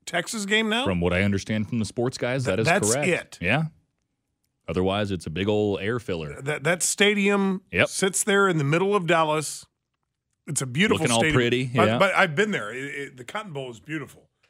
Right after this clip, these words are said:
Speaker 1: Um, and it sits there for one game a year.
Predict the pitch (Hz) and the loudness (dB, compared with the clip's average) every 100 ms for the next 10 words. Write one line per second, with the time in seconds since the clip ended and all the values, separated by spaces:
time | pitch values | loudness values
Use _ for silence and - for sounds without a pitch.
0 | _ _ - 143 123 90 73 _ _ _ | _ _ -8 -6 -6 -12 -18 _ _ _
1 | _ _ _ _ _ _ _ _ _ _ | _ _ _ _ _ _ _ _ _ _
2 | _ _ _ _ - - - 175 160 143 | _ _ _ _ -20 -20 -4 0 2 0
3 | - 196 - 202 175 151 127 131 165 175 | 0 0 2 2 2 2 0 2 4 4
4 | 165 165 151 123 85 | 4 4 2 0 -4